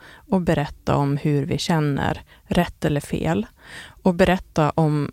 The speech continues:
våran sårbarhet och de behov av att få förstå den andra för att kunna slappna av och känna att vi landar i den där trygga känslan tillsammans.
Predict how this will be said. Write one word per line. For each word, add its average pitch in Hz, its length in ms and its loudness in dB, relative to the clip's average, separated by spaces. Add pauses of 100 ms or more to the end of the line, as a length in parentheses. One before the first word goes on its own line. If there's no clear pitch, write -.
våran 147 560 2
sårbarhet 147 1000 0
och - 360 -4
de 160 360 0
behov 151 540 -2 (480)
av 147 360 2
att - 380 -4
få 151 320 -2
förstå 208 500 2
den 139 160 0
andra 143 380 0
för 147 180 -4
att 147 140 -4
kunna 175 280 0
slappna - 460 -6
av - 340 -2 (680)
och 151 280 2
känna 147 380 0
att - 160 -6
vi 143 300 -4
landar 151 540 0
i 143 160 0
den 143 180 -2
där 147 160 -2
trygga 165 380 -4
känslan 175 540 -4
tillsammans. - 800 -6